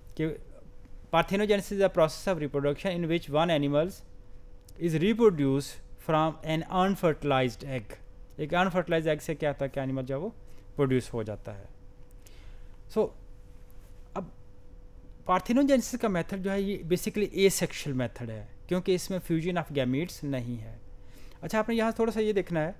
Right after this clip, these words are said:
कि जब हम सेक्सुअल रिप्रोडक्शन को डिफाइन करते हैं हम कहते हैं sexual reproduction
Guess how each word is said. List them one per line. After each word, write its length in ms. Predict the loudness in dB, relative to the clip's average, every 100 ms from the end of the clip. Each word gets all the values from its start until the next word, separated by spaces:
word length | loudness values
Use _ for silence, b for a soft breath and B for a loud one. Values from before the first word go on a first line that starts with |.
| -14 b b b b b
कि 60 | 4
जब 200 | 6 8
हम 240 | 4 0 -8 -14 -16 -16 -16 -14 -16 -16 -14 -12 -10
सेक्सुअल 420 | 0 2 2 2 2
रिप्रोडक्शन 400 | 4 2 2 0
को 60 |
डिफाइन 320 | 0 4 4
करते 200 | 4 0
हैं 80 | 0
हम 80 | 2
कहते 220 | 0 0
हैं 80 | -2
sexual 320 | 0 0 -2 -4
reproduction 580 | -4 0 0 0 -4